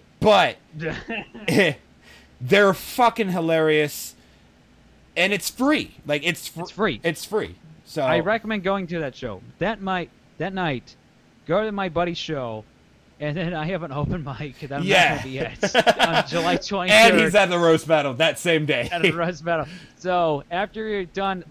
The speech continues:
Speaker 2: loving the Jordan show at Coe's in Stockton, man, drive on over to Lodi and get a beer. <laughs> My fucking
Speaker 1: Also, depending on when, uh, this episode should be out, like, today.
Speaker 2: Bricks and
Speaker 1: When
Speaker 2: Hops. Bricks and Hops on July twenty-third.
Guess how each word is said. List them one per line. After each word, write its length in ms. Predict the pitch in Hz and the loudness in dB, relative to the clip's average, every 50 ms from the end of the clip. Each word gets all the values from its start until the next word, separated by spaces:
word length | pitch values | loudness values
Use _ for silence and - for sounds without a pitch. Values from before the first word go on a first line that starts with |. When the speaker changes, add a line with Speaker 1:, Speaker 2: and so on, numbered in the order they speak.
| 147 | -16
Speaker 2:
loving 760 | 143 147 160 185 214 220 185 190 180 170 160 165 156 143 139 - _ _ 151 147 | -10 -6 -2 0 0 0 0 -2 -4 -4 -6 -8 -8 -10 -12 -16 _ _ -18 -12
the 100 | 151 156 | -12 -12
Jordan 440 | 143 - - 165 175 190 202 208 175 | -12 -10 -6 -4 -4 -4 -4 -4 -8
show 380 | - - - - 196 165 156 | -8 -8 -6 -4 -2 -2 -2
at 140 | 165 - - | -4 -8 -10
Coe's 420 | - 170 165 156 151 143 143 135 135 | -8 -6 -4 -2 -2 -2 -4 -6 -8
in 140 | 135 135 | -12 -16
Stockton, 640 | - - - 143 139 139 131 - - 127 117 107 101 _ _ _ _ _ _ _ _ - _ _ - - | -16 -14 -14 -12 -10 -10 -12 -12 -14 -16 -16 -16 -16 _ _ _ _ _ _ _ _ -20 _ _ -16 -8
man, 360 | 156 175 185 185 175 160 147 | -6 -4 -2 -2 -2 -4 -6
drive 360 | 127 - 196 247 262 285 262 | -6 -2 0 2 2 2 2
on 180 | 269 262 247 233 | 2 0 0 0
over 220 | 233 233 233 214 214 | 0 -2 0 -2 -2
to 60 | 196 | -2
Lodi 520 | 180 185 196 202 202 196 185 175 170 160 | 0 2 2 2 2 2 2 0 0 -2
and 80 | 165 160 | -4 -4
get 120 | 156 196 202 | -4 -4 -4
a 80 | 180 | -4
beer. 480 | 160 135 165 165 175 175 175 170 170 - - - - - - - - - | -4 -4 -4 -2 -2 -2 -2 -4 -6 -8 -10 -16 -20 -20 -20 -20 -16 -14
<laughs> 160 | - - - 190 - - - - | -10 -4 -4 -4 -4 -4 -10 -20
My 200 | 165 165 170 170 | -18 -18 -18 -18
fucking 20 | - _ _ - | -18 _ _ 0
Speaker 1:
Also, 920 | - 196 220 226 196 175 160 - 226 220 214 214 214 208 202 190 180 170 | 4 6 6 6 4 2 0 2 4 6 6 6 6 6 4 2 -2 -4
depending 460 | 156 156 175 - - 190 185 190 180 | -4 -6 -4 -2 0 -2 0 0 0
on 140 | 175 175 175 | -2 -2 -2
when, 140 | 175 175 170 - | -4 -6 -6 -4
uh, 80 | 170 | -4
this 180 | 175 175 170 - | -4 -4 -4 -2
episode 340 | 185 196 185 170 - 190 160 | -2 -2 -2 -4 -8 -6 -6
should 200 | - - 165 151 | -6 -8 -10 -8
be 160 | 139 151 147 151 | -6 -2 0 0
out, 180 | 143 131 - _ _ _ _ _ _ _ - | 0 0 -2 _ _ _ _ _ _ _ -10
like, 240 | 131 120 107 87 - _ _ _ _ - | -8 -8 -8 -8 -12 _ _ _ _ -14
today. 460 | - 147 131 120 110 98 95 95 101 | -12 -10 -8 -6 -4 -4 -4 -4 -4
Speaker 2:
Bricks 240 | 110 202 233 208 202 | -4 -4 -6 -6 -6
and 60 | 240 | -6
Speaker 1:
When 60 | 226 190 | -6 -4
Speaker 2:
Hops. 340 | 202 208 170 143 - - | -2 -2 -2 -4 -6 -10
Bricks 300 | - - - 226 - - | -12 -10 -10 -10 -10 -14
and 100 | 220 190 | -14 -12
Hops 340 | - - 190 156 139 - - 170 | -10 -10 -10 -10 -12 -14 -14 -16
on 100 | 151 143 | -18 -16
July 320 | - - 143 117 127 170 | -16 -16 -16 -14 -14 -14
twenty-third. 640 | 156 - - 151 127 131 - - - - - - | -14 -16 -18 -20 -20 -20 -20 -20 -20 -20 -20 -20